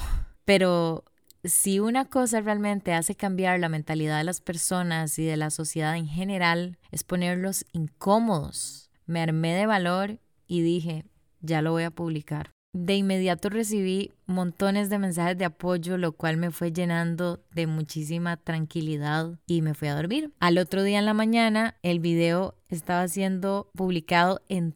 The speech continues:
todo, en todo lado y me dio como un pequeño ataque de ansiedad, ¿saben? Porque mi teléfono nada más no dejaba de sonar, me llegaban mensajes, me llamaban, mi nombre estaba en todo lado y yo no me sentía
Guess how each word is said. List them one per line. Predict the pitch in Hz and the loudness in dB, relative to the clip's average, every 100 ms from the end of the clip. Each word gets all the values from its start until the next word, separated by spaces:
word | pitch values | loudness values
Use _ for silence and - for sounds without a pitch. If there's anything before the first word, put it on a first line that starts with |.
| _ | _
todo, | 196 196 214 240 - - | 2 2 2 -2 -6 -4
en | 175 | -2
todo | 156 - 185 202 | -2 0 2 2
lado | 196 190 202 170 - - | 4 6 6 4 -4 -2
y | 190 | 2
me | 180 170 | 4 4
dio | 165 156 | 2 2
como | 208 226 | 2 2
un | 220 | 4
pequeño | 247 - 220 226 | 4 4 0 -2
ataque | - 214 - | -2 -4 -2
de | 226 | 0
ansiedad, | 233 220 175 160 180 - | 0 -2 -2 0 -2 -2
¿saben? | - 175 190 170 | 0 0 2 -2
Porque | 160 156 - 160 156 - | -4 -6 -4 -4 -4 -6
mi | - 180 | -4 0
teléfono | 180 170 190 190 | 2 2 2 2
nada | 190 | 2
más | 185 185 | 2 2
no | 185 180 180 | 2 2 2
dejaba | 180 175 175 | 2 2 4
de | 180 | 2
sonar, | 170 165 180 196 202 202 | 0 2 4 6 6 4
me | 190 | 2
llegaban | 165 165 165 | 0 0 0
mensajes, | 190 180 - 196 190 202 196 | 0 -2 0 2 4 2 0
me | 180 | -2
llamaban, | 160 160 165 190 208 208 202 | -2 -2 0 2 4 2 2
mi | 180 | 2
nombre | 170 175 | 0 -2
estaba | 202 226 214 | -2 0 0
en | 214 | -2
todo | - 226 233 | -2 0 2
lado | 226 220 247 254 233 | 2 2 0 -2 -4
y | 185 | -6
yo | 156 180 | -4 -2
no | 196 | 0
me | 208 233 | 0 0
sentía | 233 214 - - 214 220 226 | 0 -2 -4 -2 0 0 -2